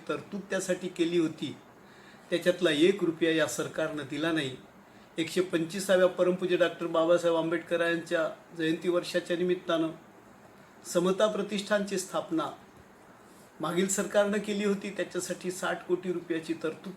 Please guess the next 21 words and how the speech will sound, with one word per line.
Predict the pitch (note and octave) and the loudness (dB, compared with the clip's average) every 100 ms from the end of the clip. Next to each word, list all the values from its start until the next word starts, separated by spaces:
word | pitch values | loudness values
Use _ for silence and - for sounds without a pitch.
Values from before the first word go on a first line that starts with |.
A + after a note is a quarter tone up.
| - | -6
पण | G#3+ | -6
केली | - D#3+ D#3 | -4 -2 -2
होती, | C3+ - B2+ - - - - - - - - - - | -2 -10 -14 -16 -20 -20 -20 -20 -20 -20 -20 -10 -2
त्याच्यातला | E3+ G3+ G3+ G#3 | 0 0 2 4
एक | F#3 F#3 F3+ | 4 4 2
रुपया | E3+ F3+ | 4 4
दिला | D#3+ E3+ E3+ | 6 4 4
नाही | F3+ G3 | 2 0
आणि | F3 E3 | 0 0
समता | - D#3+ D#3+ D#3+ | 0 -2 0 -2
प्रतिष्ठानच | D3 E3 F3 E3 F#3 G#3+ F3+ | -2 -2 -2 -2 -2 -2 -2
बंद | E3+ E3 D#3+ | 0 0 0
करण्याच्या | D#3+ D3+ D3+ D3+ D3+ | -2 -2 -2 -2 -2
मार्गावर | C#3+ C#3+ D3 C#3+ | -2 -2 -4 -6
सरकार | C#3 B2+ A2+ C3 | -8 -8 -8 -8
आहे. | B2+ B2+ | -8 -12
म्हणजे | - - - - - - - - - D#3 F#3 F3+ | -18 -20 -20 -20 -20 -20 -20 -20 -14 2 4 4
एकीकडे | D#3 G#3 G#3+ G#3+ | 0 0 2 4
सामाजिक | G#3 G3 F#3+ G3+ G#3 G#3+ | 4 2 4 2 -2 -2
न्यायाची | G3+ F#3+ G3 F#3+ G3+ | 2 4 2 -2 -6
भूमिका | D#3+ F3+ G3 G3+ | -2 0 0 0